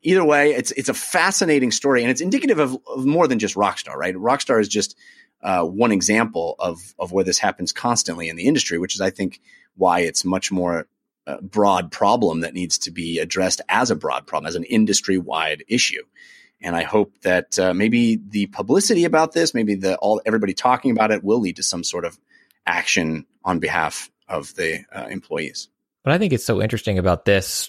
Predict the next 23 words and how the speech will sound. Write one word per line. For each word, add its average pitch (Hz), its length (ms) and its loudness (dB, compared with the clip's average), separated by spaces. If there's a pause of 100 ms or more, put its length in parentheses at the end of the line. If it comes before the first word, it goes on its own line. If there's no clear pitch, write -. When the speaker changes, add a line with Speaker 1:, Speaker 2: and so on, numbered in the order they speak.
Speaker 2:
particular 107 540 2
story 82 520 0
is 85 140 -4
that 80 220 0
Rockstar 101 400 0
was 85 160 0
notorious, 90 720 0 (200)
uh, 71 280 0
for, - 160 -6
you 90 40 0
know, 78 120 -4
for - 100 -12
their 80 100 -4
social - 300 -6
media 156 340 4
policy, 110 460 2
which 95 140 -2
they 87 100 -2
since - 320 -6
opened 92 240 -2
up, 127 260 2 (280)
but - 100 -6
how 95 220 0